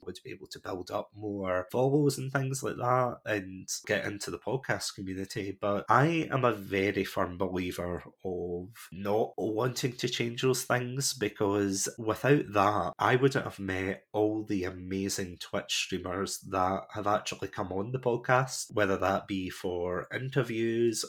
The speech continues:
or just collaboration episodes. As I said, I had Robotic Battle Toaster. These are all real usernames, by the way. They aren't Chatsu G P T. I'm stealing your joke. We had Blowfishman T V, Stubborn Zombie, Super Shadow two seven one. Oh God, there is honestly so many. Kitty Katie Faith, Glitter Kitty,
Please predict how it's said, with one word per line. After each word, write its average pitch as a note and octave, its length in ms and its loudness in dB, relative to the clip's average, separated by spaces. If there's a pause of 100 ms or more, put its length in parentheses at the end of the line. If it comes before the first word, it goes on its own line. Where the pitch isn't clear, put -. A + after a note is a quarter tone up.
or G2 480 -2
just - 220 -10
collaboration G#2+ 760 -2
episodes. B2 800 0
As F2+ 180 -2
I F2 40 -8
said, F#2+ 340 -2
I F2+ 40 -2
had - 200 -10
Robotic - 400 -8
Battle A#2 360 0
Toaster. G2+ 800 -2
These C3+ 220 2
are C3 100 6
all G#2+ 180 4
real G2+ 260 2
usernames, F2+ 800 -4
by F#2 140 4
the F#2 100 0
way. F#2 160 0
They F#2+ 140 -2
aren't G2 420 -2
Chatsu G2 520 -2
G G2 200 -6
P G2 200 -8
T. G#2 220 -4
I'm F#2 100 -4
stealing G2+ 400 -2
your F#2 100 -4
joke. G2+ 300 -2
We F#2+ 80 -2
had F#2 440 -2
Blowfishman F#2 680 -4
T F#2 240 -12
V, D#3+ 420 0
Stubborn E2+ 400 -4
Zombie, G2+ 840 0
Super - 360 -2
Shadow F2+ 460 0
two - 180 -8
seven F2+ 340 -8
one. A#2 540 -2
Oh F#2 240 -8
God, D#2 200 -6
there A2 220 0
is G#2+ 140 0
honestly G#2+ 420 0
so F2+ 180 -2
many. F#2+ 300 -2
Kitty - 340 -6
Katie - 260 -8
Faith, C#3 480 6
Glitter G#2 340 0
Kitty, G2+ 680 0